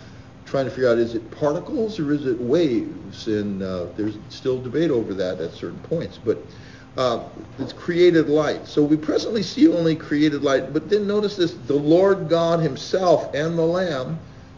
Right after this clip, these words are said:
are the everlasting light of heaven. You're going to actually experience God's presence. It's not gonna be without a mediator. You're not going to stop being a creature, but you're going to have a vision of God that is so far beyond anything you can even begin to comprehend presently.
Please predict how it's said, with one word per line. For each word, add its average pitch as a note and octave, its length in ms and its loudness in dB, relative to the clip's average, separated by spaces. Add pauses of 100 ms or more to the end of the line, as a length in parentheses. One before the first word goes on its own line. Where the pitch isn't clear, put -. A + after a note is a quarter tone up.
(100)
are A#2+ 120 2
the A#2 120 0
everlasting C#3 640 2
light A#2 260 0
of A2 240 -2
heaven. A2 320 -4
You're G#2+ 100 -8
going D3+ 200 -2
to D3+ 60 -4
actually D3 280 -6
experience C#3+ 540 -4
God's C3 360 -2
presence. B2+ 560 -4 (640)
It's - 120 -8
not G#3+ 160 -4
gonna G3+ 100 4
be E3+ 80 4
without D3+ 320 6
a C3 60 0
mediator. A2 760 -2
You're C3+ 220 -6
not D3 140 -6
going D3+ 140 -2
to C#3 100 -2
stop C3 420 -4
being B2 220 -2
a G#2+ 60 -2
creature, - 460 -4
but A#2+ 160 -4
you're C3 100 -8
going F3 320 0
to D#3+ 100 4
have D3 160 2
a B2+ 60 2
vision C3+ 380 -4
of A2 160 -2
God B2 280 -4
that A2 100 -2
is A2 140 -6
so D3+ 160 0
far C#3 260 -2
beyond B2 380 -4
anything A2+ 340 -6
you A2+ 140 -4
can A2+ 160 -8
even G#2 240 -4
begin G#2+ 360 -4
to G#2 60 -4
comprehend G#2 640 -8 (120)
presently. F#2 640 -4